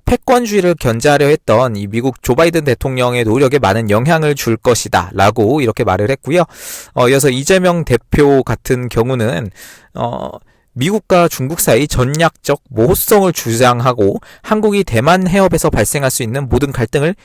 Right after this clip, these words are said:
피해야 한다라고 말한 거에 대해서 굉장히 주목을 했습니다. 그러니까 이 폴리티코 언론지도 일단 미국 자체는요, 여러분, 민주당, 공화당이라고 해도 이 반중은 변함이 없습니다. 그건 아시죠? 물론 그 속은 모르겠지만,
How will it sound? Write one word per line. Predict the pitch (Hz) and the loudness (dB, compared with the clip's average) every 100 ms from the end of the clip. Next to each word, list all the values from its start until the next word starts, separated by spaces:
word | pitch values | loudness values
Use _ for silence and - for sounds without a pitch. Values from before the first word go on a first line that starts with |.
| _ _ | _ _
피해야 | - 247 233 202 | 0 4 4 2
한다라고 | 139 113 85 98 120 143 - | 2 0 2 0 0 -2 0
말한 | 101 127 135 | 2 2 2
거에 | 123 113 | 2 2
대해서 | 107 98 107 | 0 -2 -4
굉장히 | 110 104 104 107 - - _ | -4 -4 -4 -6 -10 -20 _
주목을 | - 143 196 156 | -4 4 4 4
했습니다. | 113 107 95 101 | 2 -4 -2 -2
그러니까 | 98 151 - 139 131 - - - | -2 -2 2 2 2 -2 -12 -8
이 | 135 | 0
폴리티코 | 220 240 - - 165 156 | 2 0 -4 0 2 4
언론지도 | 104 123 165 160 143 196 113 - - - _ _ | 2 2 0 -2 0 2 2 -2 -16 -20 _ _
일단 | 143 156 131 | -4 -4 -2
미국 | 143 220 254 - | -4 -4 -6 -4
자체는요, | - - 214 151 202 | -2 2 2 2 0
여러분, | 190 143 131 110 | 0 0 -2 -4
민주당, | 127 165 190 180 | -6 -6 -4 -4
공화당이라고 | 123 120 143 135 135 123 127 | -4 -4 -4 -2 0 0 0
해도 | 190 131 143 101 - _ _ | -2 -2 -2 -2 -6 _ _
이 | - | -6
반중은 | - 190 220 180 127 151 151 139 | -2 0 0 -2 -2 -2 -6 -4
변함이 | - 127 127 156 160 | -2 0 0 -2 -2
없습니다. | 127 - 156 120 110 160 | -2 -4 -6 -2 -2 -2
그건 | 131 131 | -2 -2
아시죠? | 95 113 107 160 - _ - | -2 -2 0 0 -2 _ -2
물론 | 156 190 | 0 2
그 | - | 0
속은 | - 277 247 135 | 0 2 0 2
모르겠지만, | 110 113 98 - 92 135 | 0 -2 -4 -4 -4 -4